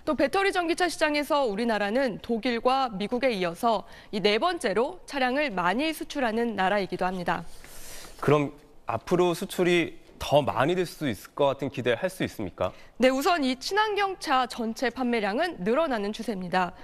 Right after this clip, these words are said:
Speaker 1: 전 세계적인 환경 규제가 큰 원인인데요. 먼저 네덜란드와 노르웨이는 사 년 뒤부터 이 내연기관 차량 판매가 아예 금지가 됩니다. 이천삼십 년부터는 독일과 인도 등에서도,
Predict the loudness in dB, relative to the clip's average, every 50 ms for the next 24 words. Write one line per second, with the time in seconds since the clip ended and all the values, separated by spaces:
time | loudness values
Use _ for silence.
0 | -18 -16 -2 0 2 2 4 2 2 2 2 2 0 0 0 -2 -2 -2 0 2
1 | 2 2 2 0 -4 -4 -6 0 2 2 2 4 4 2 2 2 0 -4 -4 -2
2 | -2 -2 -2 0 0 0 0 0 -2 0 2 2 4 4 4 2 -2 -6 -12 -18
3 | -18 -18 -4 0 2 4 4 4 4 4 2 2 4 2 2 2 2 0 2 2
4 | 2 2 2 0 0 0 0 0 0 0 0 0 0 0 -2 -4 -6 -2 -2 0
5 | 2 2 2 2 0 0 -2 -4 -4 0 0 2 2 0 -4 -14 -12 -4 -2 2
6 | 2 4 4 4 2 0 -2 0 0 0 0 0 -2 0 0 0 0 -2 -2 -2
7 | 0 0 2 2 2 0 2 2 0 2 2 2 0 0 -4 -10 -10 -6 -4 -2
8 | -2 0 0 0 0 -2 -2 -6 -2 0 0 0 0 -4 -10 -18 -20 -18 -18 -8
9 | -6 -4 0 2 2 2 2 0 0 0 0 0 0 0 0 -2 0 0 2 2
10 | 2 0 -2 -2 -2 0 2 2 2 2 2 2 2 2 2 0 0 0 0 0
11 | 0 0 0 0 -2 -2 -2 -2 0 2 2 2 0